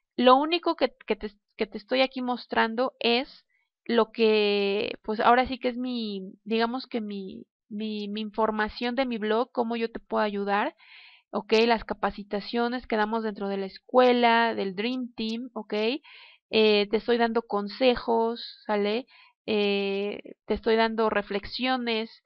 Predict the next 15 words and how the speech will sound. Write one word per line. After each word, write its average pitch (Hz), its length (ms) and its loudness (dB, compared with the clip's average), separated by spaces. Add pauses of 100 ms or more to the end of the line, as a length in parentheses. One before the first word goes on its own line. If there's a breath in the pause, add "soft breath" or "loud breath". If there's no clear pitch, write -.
(320 soft breath)
O - 20 -20
sea, 240 160 2
tú 320 120 -4
puedes 330 200 4
visitar 262 340 2
mi 269 80 -4
fanpage 254 480 -2
y 226 40 0
aquí 247 440 -2 (160)
no 240 240 0
vas 277 180 4
a 254 60 2
ver 233 140 0
para 220 180 0
nada, 226 460 0